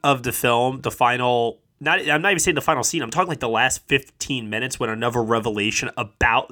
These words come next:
that character is revealed, don't you think that kind of exonerates that?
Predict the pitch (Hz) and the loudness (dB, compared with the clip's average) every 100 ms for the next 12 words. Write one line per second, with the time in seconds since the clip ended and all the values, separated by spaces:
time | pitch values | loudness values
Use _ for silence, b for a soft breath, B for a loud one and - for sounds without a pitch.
0 | 120 120 120 120 113 110 120 113 110 95 | 0 0 2 2 2 0 -4 -4 -6 -6
1 | 107 123 143 185 208 254 220 214 185 185 | -4 -2 0 -2 -4 -2 -2 0 0 0
2 | 139 110 117 135 170 170 202 202 | -2 0 0 2 0 0 0 -2